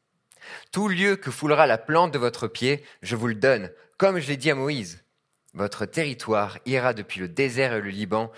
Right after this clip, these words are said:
jusqu'au grand fleuve, jusqu'à l'Euphrate, tout le pays des Hittites et jusqu'à la mer Méditerranée vers le soleil couchant. Personne ne pourra te résister tant que tu vivras. Je serai avec toi comme j'ai été avec Moïse.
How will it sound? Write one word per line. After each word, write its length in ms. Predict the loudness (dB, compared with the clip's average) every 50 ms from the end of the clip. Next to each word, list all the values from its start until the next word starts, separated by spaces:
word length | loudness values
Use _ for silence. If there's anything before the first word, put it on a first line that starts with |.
| -20 -20 -18 -14
jusqu'au 420 | -8 -6 -6 -6 -6 -6 -6 -6
grand 240 | -4 -4 -2 -2 -2
fleuve, 360 | -4 -2 -2 -2 -2 -2 -4 -10 -18 -18 -12
jusqu'à 440 | -8 -4 -4 -2 -2 -2 0 0 0
l'Euphrate, 520 | 0 0 -4 -4 -2 -2 -2 -2 -2 -6 -18 _ _ _ _ _ _ _
tout 160 | -4 -2 0 0
le 140 | 0 -2
pays 260 | -2 -2 -2 -2 -2 -2
des 260 | -2 -2 -2 -4 -6
Hittites 460 | -10 -10 -12 -12 -12 -12 -14 -14 -16 -16 -18 -12 -6
et 140 | -4 -4 -2
jusqu'à 540 | -2 -2 -2 -2 -2 -4 -4 -2 0 0 2
la 160 | 2 0 0
mer 400 | -2 0 0 0 0 -2 -4 -6
Méditerranée 720 | -6 -6 -6 -6 -6 -4 -4 -2 -2 -4 -4 -6 -8 -8 -10 -16 -20 -14 _
vers 140 | -4 -2 -2
le 100 | -2 -4
soleil 540 | -6 -8 -6 -4 -2 0 0 -2 -2 -6 -12 _ _
couchant. 440 | -20 -14 -12 -10 -10 -10 -10 -10 -12 -14 _ _ _ _ _ _ _ _ _ _ _ _ _ _ _
Personne 680 | 0 0 0 0 -2 0 2 4 4 2 0 -6 -12 -14 _ _ _ _ _ _ -10
ne 100 | -8 -8
pourra 320 | -6 -4 -2 0 0 0
te 80 | 0 -2
résister 500 | -4 -4 -4 -4 -4 -8 -10 -8 -8 -6
tant 200 | -4 -4 -4 -4
que 60 | -6
tu 120 | -8 -10 -8
vivras. 360 | -8 -6 -6 -6 -8 -8 -10 _ _ _ _ _ -20 _ _ -12
Je 140 | -10 -8
serai 280 | -6 -6 -4 -2 0 0
avec 260 | 0 0 -2 -6 -8
toi 240 | -4 -2 0 0 0
comme 200 | -2 -4 -6 -6
j'ai 140 | -4 -6 -6
été 160 | -2 -2 -2
avec 260 | -2 -2 -4 -8 -6
Moïse. 460 | -4 -2 -2 -2 -4 -6 -8 -12 -14